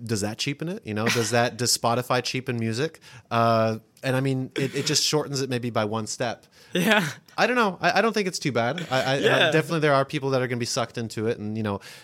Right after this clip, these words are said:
Speaker 1: ha-, uh, become addicted and, and can't get out or something like this. The, the touch orgasm, maybe they just keep touching the button.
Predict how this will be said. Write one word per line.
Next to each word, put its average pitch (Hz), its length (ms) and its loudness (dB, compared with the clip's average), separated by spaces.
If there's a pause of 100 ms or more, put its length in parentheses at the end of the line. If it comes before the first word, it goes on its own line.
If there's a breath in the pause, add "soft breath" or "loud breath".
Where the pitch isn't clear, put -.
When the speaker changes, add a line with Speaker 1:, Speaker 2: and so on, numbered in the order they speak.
(100)
Speaker 1:
ha-, 110 80 -2
uh, 107 420 0
become 101 480 -6
addicted 110 480 -2
and, 101 180 -4
and 98 140 -8
can't 107 220 -6
get 101 120 -6
out 101 300 -2
or 98 80 -4
something 104 240 -10
like 98 120 -6
this. 98 200 -6 (240 loud breath)
The, - 100 -6 (140)
the - 60 -6
touch - 240 -6
orgasm, 101 500 -2
maybe 101 100 -2
they 98 100 -2
just 101 180 -6
keep 104 200 -10
touching 98 260 -8
the 92 60 -6
button. 95 300 -8